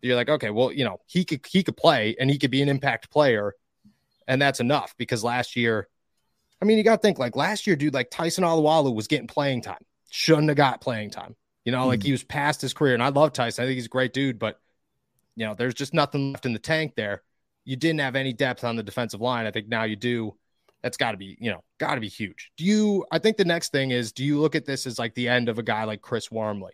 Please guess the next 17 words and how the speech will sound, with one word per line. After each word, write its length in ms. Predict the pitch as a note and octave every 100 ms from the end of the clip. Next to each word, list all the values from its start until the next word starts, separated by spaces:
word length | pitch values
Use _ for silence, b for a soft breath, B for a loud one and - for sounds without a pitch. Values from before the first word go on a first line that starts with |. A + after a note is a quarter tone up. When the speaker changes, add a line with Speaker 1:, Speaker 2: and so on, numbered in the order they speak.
| _ _ _ _ -
Speaker 1:
Do 80 |
you 100 | B2
say, 220 | A#2+ C3 B2
like, 180 | A2
"Now 280 | B2 A#2+ A#2
the 100 | A#2
positions 460 | G#2+ A2+ A#2 - G#2+
are 60 |
filled, 360 | G#2 A2+ G#2+ G2+
why 180 | G#2+ G#2
would 200 | G#2+ G2+
we 80 | G2+
bring 220 | G2+ G2+
somebody 300 | - G2 G2+
like 180 | F#2+ F#2+
that 180 | F#2+
back?" 300 | - F#2 -